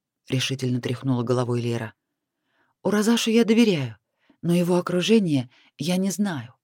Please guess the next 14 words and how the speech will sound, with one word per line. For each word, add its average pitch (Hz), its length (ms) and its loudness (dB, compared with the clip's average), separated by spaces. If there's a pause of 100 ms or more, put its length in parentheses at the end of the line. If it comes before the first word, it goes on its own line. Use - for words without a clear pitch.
(400)
поэтому 220 400 2
регистратор 202 600 -2
будет 175 260 -4
постоянно 160 580 -4
писать 160 320 -8
происходящее 160 720 -4
в 156 40 -8
его 160 220 0
юрте". 120 480 -10 (1080)
"Регистратор — 139 640 2
это 139 140 -2
хорошо", 147 520 -4 (800)
согласился 131 640 -8
советник. 120 600 -12